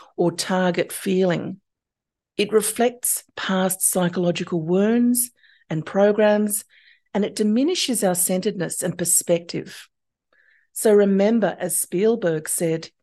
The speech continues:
"Intuition always whispers, it rarely shouts." And irrational fear, as you've just heard, often shouts, complains, puts us down, and holds us back. Enjoy the journey of differentiating the two.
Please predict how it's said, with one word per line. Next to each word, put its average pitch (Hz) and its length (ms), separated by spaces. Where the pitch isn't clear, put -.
"Intuition 208 680
always 175 520
whispers, 180 680
it 196 180
rarely 170 340
shouts." - 720
And 190 140
irrational 185 580
fear, 185 580
as 165 140
you've 175 140
just 190 320
heard, 196 380
often 202 340
shouts, 233 600
complains, 190 720
puts 262 300
us 269 120
down, 165 520
and 175 100
holds 170 380
us 147 140
back. - 440
Enjoy 269 500
the 330 100
journey 196 400
of 165 140
differentiating 175 800
the 165 80
two. 254 440